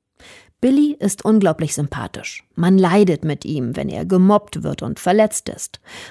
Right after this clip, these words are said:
Und man fiebert mit ihm, wenn er zum ersten Mal vor der Klasse spricht.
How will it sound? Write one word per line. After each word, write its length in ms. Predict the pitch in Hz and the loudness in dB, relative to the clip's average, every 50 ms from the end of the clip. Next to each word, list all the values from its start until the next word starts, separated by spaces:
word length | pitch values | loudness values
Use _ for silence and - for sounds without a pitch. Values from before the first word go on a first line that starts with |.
| - _ | -12 _
Und 360 | - 247 247 247 240 240 - | 0 2 2 2 2 0 0
man 240 | - 226 233 349 262 | 0 0 2 2 0
fiebert 460 | - - - 302 269 - 160 160 - | 0 0 0 2 2 2 0 -2 -2
mit 180 | 170 170 165 - | -4 -4 -4 -2
ihm, 380 | - 208 233 254 277 294 285 | 0 0 2 2 2 2 4
wenn 160 | 247 262 254 247 | 4 4 2 2
er 140 | 214 240 | 0 0
zum 200 | 233 - 240 233 | -2 0 0 0
ersten 400 | 220 - 254 277 254 - - - | 0 0 0 -2 -2 -4 -2 0
Mal 220 | 202 196 190 185 180 | 2 2 2 0 -2
vor 160 | - - 175 | -2 -4 -4
der 140 | 160 151 156 | -4 -4 -6
Klasse 340 | - - 180 165 - - 135 | -6 -6 -6 -6 -6 -8 -10
spricht. 500 | - - - 98 101 - - _ - | -12 -12 -12 -14 -14 -14 -20 _ -20